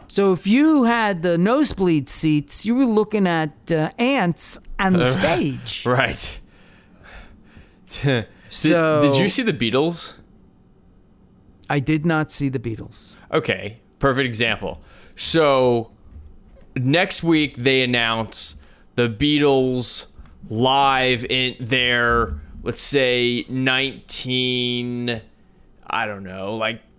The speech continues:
Speaker 2: nineteen seventy concert from this day. Like, they, they can replicate an exact concert.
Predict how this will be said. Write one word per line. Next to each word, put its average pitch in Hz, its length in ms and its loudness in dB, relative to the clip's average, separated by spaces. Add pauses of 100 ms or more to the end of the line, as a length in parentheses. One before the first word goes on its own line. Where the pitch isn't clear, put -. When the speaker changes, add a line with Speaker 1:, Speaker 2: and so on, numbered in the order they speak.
Speaker 2:
nineteen 151 680 -2
seventy 139 640 0
concert 123 600 0
from 117 260 -4
this 117 240 0
day. 92 240 -4
Like, 110 200 -6
they, 151 180 0
they 160 240 0
can 165 260 -2
replicate 135 640 0
an 117 140 -2
exact 117 600 -2
concert. - 720 -8